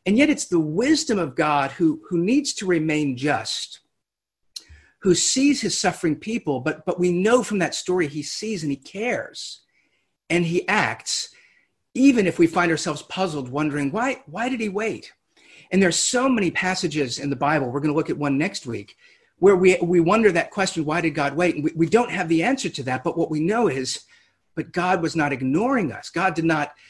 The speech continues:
sit there apathetically. It's not that God doesn't know or couldn't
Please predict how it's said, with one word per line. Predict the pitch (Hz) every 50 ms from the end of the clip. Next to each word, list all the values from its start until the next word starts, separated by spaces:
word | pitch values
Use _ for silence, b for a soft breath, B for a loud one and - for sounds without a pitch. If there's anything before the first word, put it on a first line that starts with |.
| b b b b
sit | - - - 240 226 226
there | 208 175 160 - -
apathetically. | 156 143 - 135 123 - - 247 285 311 - - 139 117 113
It's | 123 -
not | 190 185 185
that | - 165 143
God | 143 160 156 147
doesn't | 147 135 143 123
know | 117 143 165 185 196
or | 175 151 135
couldn't | - - 170 156 143 143